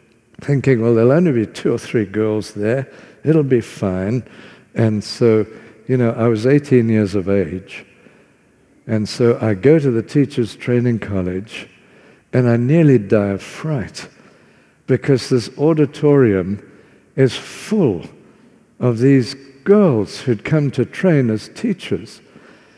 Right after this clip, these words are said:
And so with my knees knocking together, I shared my little message on what is conversion.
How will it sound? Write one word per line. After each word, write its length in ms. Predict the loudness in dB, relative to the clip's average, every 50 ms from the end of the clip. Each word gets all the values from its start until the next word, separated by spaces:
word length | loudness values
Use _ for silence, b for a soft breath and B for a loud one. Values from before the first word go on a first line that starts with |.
| b b b b b b b -2
And 220 | 0 0 0 -2
so 200 | 0 2 2 4
with 200 | 4 2 2 0
my 160 | 0 0 0 2
knees 420 | 2 2 4 4 4 4 2 0
knocking 540 | -4 -2 0 0 0 0 0 0 0 0 0
together, 640 | 0 0 0 2 4 2 2 2 0 -2 -4 -6 -8 B B B B B B B B B B B B B B B _ _ -6
I 200 | -2 -2 -2 -2
shared 420 | -4 -6 -2 2 2 2 2 2
my 160 | 0 2 4
little 240 | 4 4 6 4 4
message 560 | 4 2 0 0 0 0 -2 -2 -2 0 -2
on 220 | -2 0 0 0 0
what 160 | 0 0 0
is 160 | 0 -2 -6
conversion. 760 | -6 -6 -4 -4 -2 -4 -4 -4 -4 -6 -6 -8 -10 -10